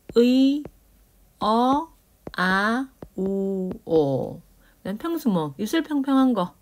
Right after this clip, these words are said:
자, 이 앞에 있는 거 얘네들이 평순이잖아. 얘네들이, 그지? 평순은 이, 에, 에, 의, 어, 아. 그다음에 원순 뒤에 거.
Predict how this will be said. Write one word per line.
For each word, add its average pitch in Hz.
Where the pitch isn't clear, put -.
자, -
이 233
앞에 302
있는 196
거 175
얘네들이 202
평순이잖아. 147
얘네들이, 160
그지? 226
평순은 226
이, 247
에, 208
에, 220
의, 254
어, 233
아. 147
그다음에 226
원순 190
뒤에 214
거. -